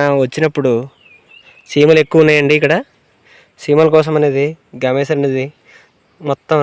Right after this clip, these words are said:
రబ్బలంతా జల్లాను. చూడండి ఒకసారి చాలా సీమలు ఉన్నాయండి, అందువల్ల చాలా ఇబ్బంది పడుతున్నాను. కొంచెం, కొంచెం అడ్జస్ట్ చేసుకొని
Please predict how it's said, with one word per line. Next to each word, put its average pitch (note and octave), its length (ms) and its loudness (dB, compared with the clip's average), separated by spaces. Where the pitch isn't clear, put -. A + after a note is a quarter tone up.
రబ్బలంతా C#3 460 2
జల్లాను. C3+ 340 0
చూడండి C3 340 -6
ఒకసారి C#3+ 300 -8
చాలా D#3+ 240 -8
సీమలు E3+ 300 -2
ఉన్నాయండి, D#3+ 340 -2
అందువల్ల C#3+ 340 -4
చాలా D3+ 180 0
ఇబ్బంది D3 280 -2
పడుతున్నాను. D3 380 0
కొంచెం, C#3+ 220 0
కొంచెం C#3 200 -2
అడ్జస్ట్ C#3+ 280 -2
చేసుకొని D3+ 360 2